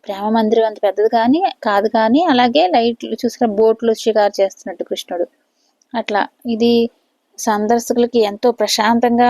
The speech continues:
ఉంటది. మాకైతే చాలా ప్రశాంతతనిచ్చింది. ఇది అందమైన నిర్మాణంగా ఒక భక్తి కళాత్మకంగా ఉందన్నమాట. దీన్ని జగద్గురు కృపాల్జీ ఎప్పుడంటే రెండు వేల పంతొమ్మిదిలో ప్రారంభించారంట. రెండు వేల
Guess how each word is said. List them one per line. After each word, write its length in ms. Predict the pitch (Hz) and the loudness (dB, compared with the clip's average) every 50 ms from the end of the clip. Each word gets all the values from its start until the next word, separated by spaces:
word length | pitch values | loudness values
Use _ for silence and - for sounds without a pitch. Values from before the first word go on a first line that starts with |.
| 240 | 2
ఉంటది. 340 | 240 233 - 233 220 285 330 427 440 - | 0 0 -2 -2 0 0 0 0 2 2
మాకైతే 480 | 262 247 220 208 - 220 208 208 - 247 | 2 2 2 0 0 0 -2 0 0 -2
చాలా 260 | 247 - 220 208 208 | 0 0 0 0 0
ప్రశాంతతనిచ్చింది. 960 | - - 202 - - 208 214 214 214 208 208 208 190 - - 190 185 180 190 - _ _ _ _ _ _ _ _ 269 269 _ _ _ _ _ _ _ _ _ _ _ - 262 | 0 0 -2 -2 0 -2 0 2 2 0 0 -2 -8 -6 -6 -6 -4 -4 -6 -8 _ _ _ _ _ _ _ _ -20 -20 _ _ _ _ _ _ _ _ _ _ _ -4 -4
ఇది 140 | 240 233 233 | 0 0 0
అందమైన 500 | 208 208 214 208 240 233 240 247 247 240 | 0 0 -2 -2 0 0 2 2 2 2
నిర్మాణంగా 680 | 226 226 220 214 214 214 214 220 214 220 214 214 208 208 - 233 | 2 0 0 0 -2 -2 -2 -2 -6 -8 -2 0 0 0 0 0
ఒక 220 | 220 202 - - | -2 -2 0 -2
భక్తి 540 | 196 190 202 196 _ - - - 240 226 220 - | -2 -2 -2 -4 _ -8 -2 0 0 0 0 0
కళాత్మకంగా 880 | 208 196 202 208 220 214 _ - 240 240 - 233 233 226 220 240 240 240 226 - - - | -2 0 2 2 0 0 _ -6 -8 -6 -4 -2 -2 0 0 2 2 2 0 -2 -4 -8
ఉందన్నమాట. 420 | 214 208 202 208 196 196 196 - - - _ _ _ _ _ _ _ _ _ _ _ _ - 269 - - 262 | -8 -4 -4 -2 -2 -2 -2 -2 -4 -6 _ _ _ _ _ _ _ _ _ _ _ _ -20 -20 -16 -10 -2
దీన్ని 320 | 233 247 247 233 233 233 226 220 202 | 0 2 2 2 2 2 0 2 2
జగద్గురు 600 | 220 214 208 208 202 214 233 233 226 220 208 - _ - | 2 2 2 2 0 0 0 2 4 2 2 0 _ -4
కృపాల్జీ 460 | - 214 - 233 220 226 220 214 226 | -4 -2 0 2 2 2 2 2 2
ఎప్పుడంటే 560 | 220 208 202 - - 233 233 233 233 240 285 | 4 4 2 2 0 -2 0 0 0 2 2
రెండు 300 | 285 233 220 220 220 226 | 2 2 0 0 0 2
వేల 280 | 226 233 240 233 226 214 - _ _ _ _ _ _ _ - - | 2 4 4 2 0 -2 -2 _ _ _ _ _ _ _ -4 -2
పంతొమ్మిదిలో 480 | 233 226 214 - 240 233 226 254 277 | 0 0 0 0 -2 0 2 0 0
ప్రారంభించారంట. 880 | 269 269 240 220 220 220 220 226 226 220 208 - 214 196 196 180 - - - - - | 2 2 2 2 2 2 2 0 -2 -2 0 -2 -2 -2 -2 -4 -8 -10 -12 -10 -4
రెండు 280 | 220 214 208 208 208 208 | -2 -2 0 0 2 2
వేల 180 | 220 226 247 | 2 2 2